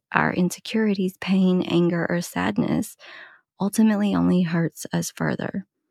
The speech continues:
When repressed and buried, our emotions will slowly poison us from within. For every denial and rejection of our emotions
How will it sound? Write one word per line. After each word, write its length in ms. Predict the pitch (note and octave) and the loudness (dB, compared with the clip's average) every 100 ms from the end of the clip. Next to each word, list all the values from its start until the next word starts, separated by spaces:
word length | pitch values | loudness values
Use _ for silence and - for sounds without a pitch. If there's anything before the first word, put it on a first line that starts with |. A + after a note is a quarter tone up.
| _ _ _ _ _ _ _ - | _ _ _ _ _ _ _ 2
When 200 | F#3 F3 | 4 4
repressed 640 | F3 - - F#3+ F#3 - | 2 -2 0 0 0 -2
and 180 | F3 F3 | 2 2
buried, 460 | E3 D#3+ - - - | 2 0 0 -2 -2
our 160 | D#3+ | 2
emotions 580 | F3 D#3+ D#3+ - E3+ E3 | 4 2 0 0 0 0
will 100 | D#3+ | -4
slowly 760 | - - - F3 F#3+ G3 G#3 - - _ _ | -6 -6 -2 -2 0 0 -2 -4 -12 _ _
poison 600 | - A#3+ B3+ A#3+ E3+ F3 | -8 0 0 0 0 0
us 240 | E3 E3+ - | 0 -2 -4
from 240 | E3 F3 | 0 0
within. 580 | F3+ G#3+ G#3 - - - _ - - _ _ | 2 2 0 -2 -6 -10 _ -20 -20 _ _
For 140 | - - | -8 -2
every 300 | F#3+ F#3 F#3+ | 0 2 0
denial 480 | F#3 F3+ F3+ F#3 F3 | 2 2 2 0 0
and 160 | F3 | 2
rejection 560 | F3 E3+ F3 F#3 - D#3 | 0 0 -2 -2 -2 0
of 80 | E3+ | 2
our 160 | D#3 | 2
emotions 920 | D#3+ E3 G#3+ A#3 - - F3+ G#3+ A3 | 2 2 0 -2 -2 -2 -2 -2 -4